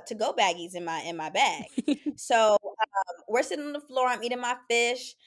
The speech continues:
Speaker 1: and I'm like, "All right, well, I'm not finishing this, so let me put it in." So I put my fish in a plastic baggie. India got, got a recording of it. And I love India, 'cause India will record me on just out of nowhere, and I,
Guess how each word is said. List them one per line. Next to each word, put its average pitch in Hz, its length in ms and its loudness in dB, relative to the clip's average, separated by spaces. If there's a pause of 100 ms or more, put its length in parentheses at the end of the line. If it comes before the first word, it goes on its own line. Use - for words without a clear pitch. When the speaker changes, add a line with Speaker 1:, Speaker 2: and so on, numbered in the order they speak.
(140)
Speaker 1:
and 214 80 -2
I'm 233 80 -2
like, 220 120 -4
"All 277 60 2
right, 302 260 6
well, 254 200 4
I'm 247 160 0
not 262 180 -6
finishing 254 340 -6
this, 262 220 -6
so 220 60 -8
let 220 80 -8
me 233 80 -8
put 247 220 -4
it 214 140 -2
in." 208 240 -6
So 226 100 0
I 214 100 2
put 262 260 0 (280)
my 233 300 -2
fish 262 220 2
in 247 100 -10
a 233 60 -12 (220)
plastic 240 420 -2
baggie. 226 320 0
India 220 320 -2
got, 202 260 2 (180)
got 208 140 4
a 208 40 4
recording 185 440 0
of 175 80 -4
it. - 20 2
And 226 80 0
I 262 60 4
love 233 260 6
India, 180 280 0
'cause 175 160 0
India 247 240 0
will 247 120 0
record 226 220 0
me 214 80 -4
on 190 240 -2
just 214 260 -6 (200)
out 269 140 10
of 208 60 2
nowhere, 160 300 4
and 175 120 -2
I, 175 80 -2